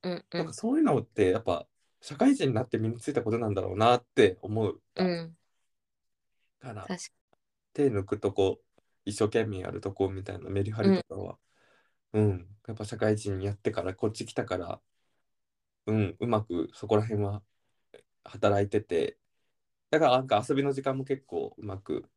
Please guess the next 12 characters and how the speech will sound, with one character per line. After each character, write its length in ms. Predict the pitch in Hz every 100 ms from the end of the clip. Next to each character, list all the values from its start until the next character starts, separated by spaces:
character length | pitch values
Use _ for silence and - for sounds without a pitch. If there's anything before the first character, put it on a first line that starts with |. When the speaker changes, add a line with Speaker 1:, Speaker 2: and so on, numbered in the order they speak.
| _ _ _
Speaker 2:
作 200 | - 98
れ 100 | 98
て 160 | 104
た 140 | - 92
な 500 | 92 92 98 98 98
ー 20 |
っ 40 | 101 _ _ _ _
て 240 | - - - _ _ _ _ _ _ _ _ _ _ _ _ _
思 440 | - 101 101 98 95
い 180 | 92 - _ _
つ 160 | - 107
つ、 360 | - 65 -